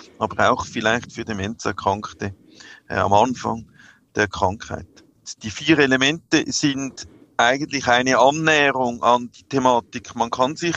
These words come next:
grundsätzlich einmal, wenn man den Verdacht hat, etwa, dass ein Angehöriger oder eine Angehörige äh, an Demenz erkrankt, auf dem Demenz-Wiki,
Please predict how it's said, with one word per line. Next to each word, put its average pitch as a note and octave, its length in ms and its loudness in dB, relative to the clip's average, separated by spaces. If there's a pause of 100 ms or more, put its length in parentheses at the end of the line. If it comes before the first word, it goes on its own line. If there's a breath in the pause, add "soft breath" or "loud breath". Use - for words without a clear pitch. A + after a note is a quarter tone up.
grundsätzlich D3+ 720 -2
einmal, B2 460 4
wenn B2 140 0
man A2+ 180 0
den A2+ 220 -6
Verdacht B2 480 -4
hat, D#3+ 180 -4
etwa, B2+ 380 -4 (420 loud breath)
dass - 320 -4
ein A2 200 0
Angehöriger B2+ 680 -2
oder A2+ 160 0
eine A2 220 0
Angehörige A#2+ 720 -2 (460 soft breath)
äh, A2+ 180 0 (360)
an A2 140 -8
Demenz A2 400 -4
erkrankt, A2+ 400 -2 (200)
auf A2+ 200 0
dem A2+ 260 -8
Demenz-Wiki, A#2+ 1000 -6